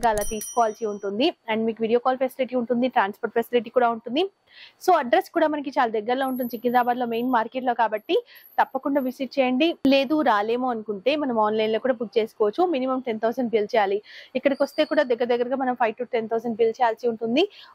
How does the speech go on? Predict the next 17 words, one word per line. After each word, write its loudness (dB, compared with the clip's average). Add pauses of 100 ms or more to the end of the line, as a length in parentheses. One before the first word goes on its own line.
(120)
Online -2
లో -10
తీసుకోవాలనుకున్నా 0 (120)
టెన్ -4
థౌసండ్ -2
అయితే -2
ఖచ్చితంగా 0
bill 0
చేయాల్సి 0
ఉంటుంది. 0 (380)
చాలా 4
బాగుంటాయి 2
కలెక్షన్స్. -2
ఈ -2
collections -2
కూడా 2
మీకు 0